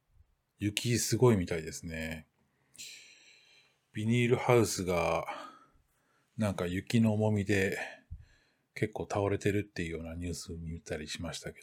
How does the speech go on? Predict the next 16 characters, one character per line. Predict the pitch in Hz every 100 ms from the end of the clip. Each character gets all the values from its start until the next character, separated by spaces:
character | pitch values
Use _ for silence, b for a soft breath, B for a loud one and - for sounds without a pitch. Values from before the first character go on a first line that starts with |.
| -
ど、 | 71 - - _ _ _ _ _ _ B B B B B B B B B _
私 | 107 127 117 135
が | 131
住 | 120 - 131
む | 117
福 | - -
岡 | 120 123
県 | 101 87
は | 78
で | 76
す | -
ね、 | 80 76 76 73 78 - _ _ _ _ _ _
雪 | - 98 - 113 110 104 110 - _ _
ま | 120
だ |
降 | 117